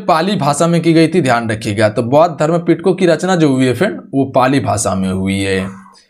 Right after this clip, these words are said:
सी राइट आंसर रहेंगे। अगला क्वेश्चन देख लीजिए, किस शासक के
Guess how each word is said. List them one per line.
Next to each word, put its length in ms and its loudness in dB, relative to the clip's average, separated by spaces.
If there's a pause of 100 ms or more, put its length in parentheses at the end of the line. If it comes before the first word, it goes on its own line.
(140)
सी 140 0
राइट 320 0
आंसर 300 0
रहेंगे। 300 0 (120)
अगला 260 0
क्वेश्चन 320 2
देख 160 2
लीजिए, 480 0 (200)
किस 220 0
शासक 460 0
के 140 2